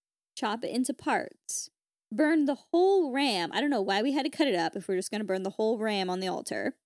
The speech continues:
And we're doing this because God likes the way burnt ram smells.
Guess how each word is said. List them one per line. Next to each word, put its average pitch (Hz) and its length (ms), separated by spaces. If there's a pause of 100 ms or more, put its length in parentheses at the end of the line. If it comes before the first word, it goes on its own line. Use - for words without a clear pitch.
(680)
And 247 120
we're 277 120
doing 339 260
this 311 120
because 294 260
God 214 320
likes 233 240
the 254 120
way 202 440 (100)
burnt 190 320
ram 190 460
smells. - 640